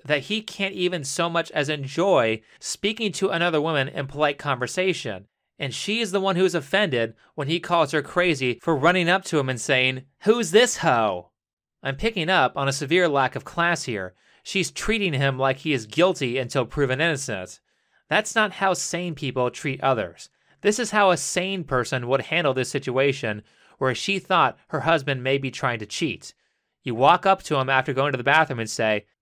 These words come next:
"Hey, I was just gonna get a drink from the bar. Do you want one?"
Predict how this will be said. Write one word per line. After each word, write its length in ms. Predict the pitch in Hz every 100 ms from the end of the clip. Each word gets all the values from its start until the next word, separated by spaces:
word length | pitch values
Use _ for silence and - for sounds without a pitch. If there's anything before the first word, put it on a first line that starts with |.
| _
"Hey, 380 | 196 220 131 120
I 220 | 127 143
was 320 | 143 147 139
just 380 | 117 120 143 -
gonna 180 | 156 160
get 140 | 170
a 40 |
drink 220 | 151 165 -
from 120 | 139
the 60 |
bar. 460 | 139 202 165 98 92 _ _
Do 140 | 131 131
you 120 | 135
want 200 | 131 170
one?" 320 | 180 220 214